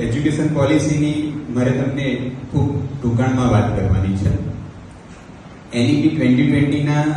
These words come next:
ચેરમેન ડૉક્ટર કે કસ્તુરી રંજન, એમના અધ્યક્ષપણા હેઠળ ત્રણ ચાર વર્ષ ભારતમાં કેળવણીકારો,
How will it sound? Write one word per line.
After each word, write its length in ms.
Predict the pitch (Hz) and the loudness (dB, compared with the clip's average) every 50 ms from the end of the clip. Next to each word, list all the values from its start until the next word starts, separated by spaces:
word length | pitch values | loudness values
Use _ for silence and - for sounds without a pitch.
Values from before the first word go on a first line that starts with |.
| - - - - - - - - - - - - | -2 -4 -6 -8 -10 -14 -16 -18 -18 -20 -6 0
ચેરમેન 640 | - 120 117 - - - 127 113 - - 92 92 - - - - - - - - - | 2 4 4 4 4 2 2 2 0 0 -2 -2 -4 -6 -6 -8 -10 -12 -14 -6 -4
ડૉક્ટર 300 | 120 117 113 117 123 113 | -2 0 0 0 0 -2
કે 280 | - - 127 127 131 123 | -2 -2 0 0 0 0
કસ્તુરી 420 | 120 113 110 110 117 113 113 110 | 0 -2 0 0 2 2 4 4
રંજન, 400 | 104 95 92 90 92 - - - - - - - - - - - - - - - - - - - - - - - - - | 4 4 4 2 0 0 -2 -4 -4 -6 -8 -10 -12 -14 -16 -18 -18 -18 -18 -20 -20 -20 -20 -20 -20 -20 -20 -18 -8 0
એમના 340 | 117 117 123 147 147 143 | 4 4 6 6 6 6
અધ્યક્ષપણા 500 | - - 127 131 127 131 131 127 123 123 | 4 4 2 2 2 2 0 0 0 2
હેઠળ 580 | 120 113 113 110 110 - 110 113 110 110 95 92 90 - - - - - - - - - - - - - - - - - - - - - - - - - - - - | 2 4 4 4 6 6 6 6 6 6 4 4 0 0 -2 -6 -8 -10 -14 -16 -18 -20 -20 -20 -20 -20 -20 -20 -20 -20 -20 -20 -20 -20 -16 -16 -14 -14 -14 -10 -2
ત્રણ 380 | 127 131 151 160 165 - - | 2 4 4 6 4 4 2
ચાર 420 | - - - 156 147 156 156 147 147 | 0 -2 -2 -2 -2 -2 -2 -2 -2
વર્ષ 220 | 143 151 147 147 - - - - - - - - - - - - - - | 0 0 0 0 -2 -6 -8 -8 -10 -12 -14 -14 -16 -16 -16 -12 -2 2
ભારતમાં 840 | 113 120 120 131 - - 135 135 135 - 139 - - - - - - - - - - - - - - - - - - - - - - | 4 4 6 6 4 4 2 0 0 0 -2 -2 -4 -4 -4 -6 -6 -6 -8 -10 -12 -14 -16 -18 -18 -18 -20 -20 -20 -20 -20 -12 -4
કેળવણીકારો, 1000 | 123 120 120 123 127 131 - - 127 131 131 127 127 123 123 123 127 127 127 123 | 0 2 2 4 4 2 2 0 0 0 0 2 2 2 0 0 -2 -2 -4 -6